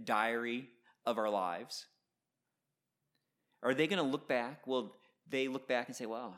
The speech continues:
I've gone a couple months already"? Are they gonna go through, you know, ten, twenty, thirty years of our online lives? Or I wonder how often our kids are gonna look at the millions of pictures that are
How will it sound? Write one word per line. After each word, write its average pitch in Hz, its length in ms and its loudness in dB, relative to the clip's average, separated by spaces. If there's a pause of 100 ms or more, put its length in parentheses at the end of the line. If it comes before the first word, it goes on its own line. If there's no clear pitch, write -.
(160)
I've 123 120 -10
gone 127 120 4
a 117 60 -2
couple 123 220 -2
months 143 260 -2
already"? 92 380 -6 (680)
Are 104 60 -6
they 123 100 -2
gonna 139 120 -2
go 120 200 2
through, 110 420 -4 (300)
you - 80 -16
know, 82 120 -14 (600)
ten, 107 460 -8
twenty, 104 560 -8
thirty 110 240 -8
years 107 720 -8 (1000)
of 101 180 -4
our 98 300 0
online 117 540 0
lives? 104 640 -4 (1000)
Or 143 120 8
I 156 40 8
wonder 170 360 4 (400)
how 175 260 6
often 143 420 8
our 120 100 0
kids 147 340 0
are 127 80 2
gonna 113 180 -2
look 120 220 -4
at 110 340 -2 (240)
the 107 300 4 (260)
millions 151 600 4
of 131 120 -2
pictures 113 760 -4
that 117 120 2
are 107 240 2